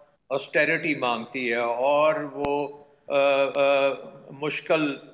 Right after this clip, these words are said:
फैसले मांगती है, तो relief तो उसमें नहीं आएगी। सिर्फ हम ये कह सकते हैं कि एक साल के अंदर अंदर अगर हम एक साल का भी time horizon लें,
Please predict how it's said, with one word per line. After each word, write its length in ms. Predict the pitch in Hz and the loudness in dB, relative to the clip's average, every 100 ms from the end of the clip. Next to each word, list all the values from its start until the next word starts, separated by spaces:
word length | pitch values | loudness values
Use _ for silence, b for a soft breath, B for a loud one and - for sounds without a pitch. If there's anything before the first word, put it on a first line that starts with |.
| - 135 | -14 -10
फैसले 480 | - 147 135 160 143 | 0 0 0 -2 -4
मांगती 420 | 123 110 110 143 | -4 -6 -8 -8
है, 100 | 151 | -4
तो 240 | 170 156 | -2 -2
relief 500 | 143 139 139 151 - - | -2 -2 0 -2 -4 -4
तो 100 | 151 | -2
उसमें 340 | 127 147 135 | -2 -4 -4
नहीं 180 | 135 131 | -2 0
आएगी। 360 | 113 107 113 117 | 2 0 -4 -8
सिर्फ 320 | 175 175 170 | -2 0 0
हम 160 | 170 | -2
ये 160 | 160 185 | -2 -2
कह 200 | 185 165 | 2 0
सकते 340 | 160 147 - | 0 -8 -6
हैं 200 | 131 156 | -6 -4
कि 220 | 170 156 165 | -2 0 -2
एक 140 | 165 | -2
साल 300 | - 156 175 | 0 2 0
के 180 | - 165 | 0 0
अंदर 280 | 147 147 160 | 0 -2 -4
अंदर 300 | 147 147 143 | -4 -2 -2
अगर 260 | 139 139 | 0 -2
हम 200 | 135 135 | -2 -4
एक 200 | 143 143 | -4 -4
साल 300 | - 143 156 | -2 -2 -2
का 200 | 147 160 | -4 -6
भी 180 | 147 143 | -4 -8
time 360 | - 127 127 135 | -4 -2 -2 -6
horizon 400 | 117 113 123 131 | -6 -6 -8 -10
लें, 280 | 123 123 | -6 -6